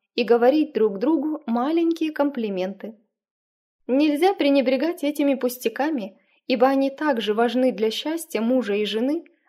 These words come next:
как важна еда для поддержания физических сил. Отец обязан предложить жене и матери положиться на его любовь и преданность.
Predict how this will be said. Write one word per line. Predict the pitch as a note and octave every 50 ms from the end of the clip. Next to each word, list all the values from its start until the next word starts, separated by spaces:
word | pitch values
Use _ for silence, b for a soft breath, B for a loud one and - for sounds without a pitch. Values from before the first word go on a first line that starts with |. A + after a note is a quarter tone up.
| b
как | - D4 C#4+ C#4+
важна | B3+ C#4+ C#4 C4+ D4+ E4 F4
еда | F4 E4 D4+ D4+ D4+ A3 G3+ G3+ G#3+ A3 - b b b b b
для | A3+ G#3+ C4 C4
поддержания | C4 A#3 A3+ F#3 F3+ G#3+ G#3 G#3 G#3 A3 A#3 C#4+ D#4 E4+ E4+ E4+
физических | E4 - C4+ A3+ G3+ G#3 G3+ G3+ - A3 - - - C#4 -
сил. | - - - G#3+ G3+ F3+ G#3 - _ _ _ _ _ _ _ _ _ _ _ _ _ _ _ _ _ _ -
Отец | - A3 A3 A3+ - E4+ F#4+ - -
обязан | C4 A#3+ A3+ D4 E4+ F4+ D#4 D#4+ D4 C#4
предложить | - C4+ C4 A3+ A#3+ B3+ C4+ C4 D4+ E4+ E4+ B3 G#3+
жене | A#3 B3+ C4 D4 D#4 D4
и | A#3+
матери | A3 A#3+ D4 F4+ F4+ - A#3 G#3 G#3
положиться | G3+ G#3 A3+ A#3 A#3+ B3 B3 E4 F4 - - C#4
на | B3+ C4 B3+
его | C4 B3 A#3+ C4
любовь | B3+ A#3 A3+ G3 B3 D4+ E4+ - - -
и | - C4+
преданность. | C4+ - A3+ G#3+ F#3+ F#3 F#3 F#3+ G3 G3 G3+ G3+ -